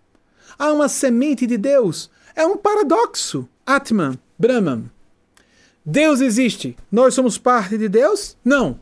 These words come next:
Temos uma partícula de Deus em nós? Sim. Não é para entender. Nós não podemos compreender.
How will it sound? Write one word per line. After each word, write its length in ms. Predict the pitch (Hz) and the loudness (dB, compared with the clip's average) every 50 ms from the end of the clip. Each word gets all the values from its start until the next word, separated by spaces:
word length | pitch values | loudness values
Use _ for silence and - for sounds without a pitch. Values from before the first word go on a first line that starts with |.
| - _ _ _ _ | -18 _ _ _ _
Temos 220 | - 247 247 240 233 | -2 -2 0 0 0
uma 80 | 247 | 0
partícula 400 | - 233 208 196 - 220 214 214 | 0 -2 -2 -2 -2 -2 0 0
de 60 | 196 170 | 2 2
Deus 180 | 208 202 196 | 0 0 0
em 40 | 202 | 0
nós? 200 | 196 190 196 196 | 0 0 -2 -2
Sim. 360 | 196 - 320 311 285 202 127 - _ _ _ _ _ _ _ _ _ _ _ _ _ _ _ _ | -2 0 0 2 2 0 -2 -6 _ _ _ _ _ _ _ _ _ _ _ _ _ _ _ _
Não 320 | - 240 349 480 403 269 294 | -2 0 0 2 2 2 2
é 140 | 440 508 480 | 2 0 0
para 160 | - 480 440 | 0 0 0
entender. 600 | 427 392 403 403 285 - 262 466 440 285 - - - _ _ _ | 2 2 2 2 2 2 2 0 -2 -4 -8 -10 -16 _ _ _
Nós 240 | - 220 220 165 156 | -2 0 0 2 2
não 120 | 220 226 | 2 0
podemos 600 | - 214 220 190 131 135 190 202 180 170 - - | 2 2 0 0 0 0 0 0 -2 -4 -6 -8
compreender. 500 | - 160 147 135 156 147 135 127 127 117 | -8 -10 -8 -6 -6 -6 -6 -6 -6 -8